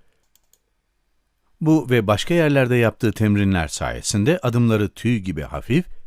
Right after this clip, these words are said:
elleri becerikliydi. Çok üç kağıt çevirmiş, çok dullara kur yapmış, genç kızları mahvetmiş, gençleri kandırmıştı. Sonunda İspanya'nın neredeyse bütün mahkemelerinde boy göstermişti.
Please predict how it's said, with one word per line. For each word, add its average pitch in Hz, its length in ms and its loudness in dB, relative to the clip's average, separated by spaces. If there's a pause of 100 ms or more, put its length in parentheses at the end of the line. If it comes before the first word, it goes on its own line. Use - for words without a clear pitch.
(160)
elleri 107 360 -2
becerikliydi. 85 760 -8 (1080)
Çok - 240 -6
üç - 200 -6
kağıt 82 260 -6
çevirmiş, 73 600 -4 (300)
çok - 260 -2
dullara 101 400 0
kur 95 240 -6
yapmış, 110 460 0 (380)
genç 147 260 2
kızları 123 340 -2
mahvetmiş, 117 600 -2
gençleri 139 440 0
kandırmıştı. 104 720 -4 (840)
Sonunda 107 580 0 (400)
İspanya'nın 139 640 0
neredeyse 117 520 -2
bütün 170 220 -2
mahkemelerinde 110 800 0
boy 80 200 -4
göstermişti. - 760 -12